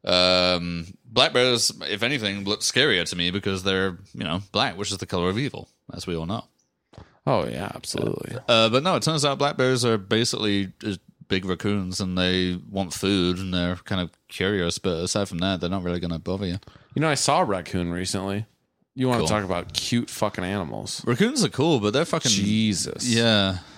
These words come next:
Speaker 2: Oh, well, this one wasn't mean to me at all. It wasn't scary. I was
Speaker 1: Nah.
Speaker 2: jogging, and I thought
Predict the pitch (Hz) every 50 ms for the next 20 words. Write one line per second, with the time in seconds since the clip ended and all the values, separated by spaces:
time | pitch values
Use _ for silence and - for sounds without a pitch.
0 | - - - _ _ _ _ _ _ _ _ _ _ _ - 131 139 135 123 131
1 | 139 135 143 147 - 175 143 113 104 98 98 98 92 95 98 95 92 90 92 87
2 | 85 85 95 92 87 85 - - - - 110 107 107 107 101 104 98 - - 107
3 | 104 98 98 101 101 98 95 - - - - - - _ _ _ _ _ - 151
4 | 151 117 117 - 147 143 139 139 135 117 107 117 135 143 117 95 87 80 73 87
5 | 92 104 - _ _ _ _ - - _ _ _ _ - 117 113 110 104 101 104
6 | 101 - - - - - 131 143 143 120 104 92 -